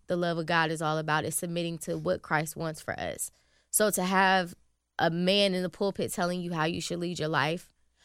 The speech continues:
I think that's kind of a, a power struggle for a man to be like, "Okay, I'm gonna take what this person tells me and I'm gonna try to live by it."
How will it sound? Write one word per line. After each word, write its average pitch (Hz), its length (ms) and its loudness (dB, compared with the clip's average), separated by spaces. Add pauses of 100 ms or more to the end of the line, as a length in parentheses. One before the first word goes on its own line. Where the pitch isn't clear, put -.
(220)
I 139 60 4
think 165 200 0
that's 165 180 2
kind 160 240 0
of 165 140 -4
a, 165 340 -2 (1300)
a - 40 0
power 175 600 2 (160)
struggle 156 480 0
for 160 240 0
a 160 40 0
man 151 380 -2 (120)
to 180 100 -4
be 185 100 0
like, 131 180 2
"Okay, 143 440 -2 (580)
I'm 185 80 2
gonna 170 160 2
take 185 320 0
what 170 120 -4
this 170 260 -4 (160)
person 175 320 -2
tells 170 400 0
me 175 180 -2
and 160 140 -2
I'm 160 60 0
gonna 165 100 -4
try 165 160 -4
to 160 80 -2
live 165 360 -4
by 80 200 0
it." 69 200 -4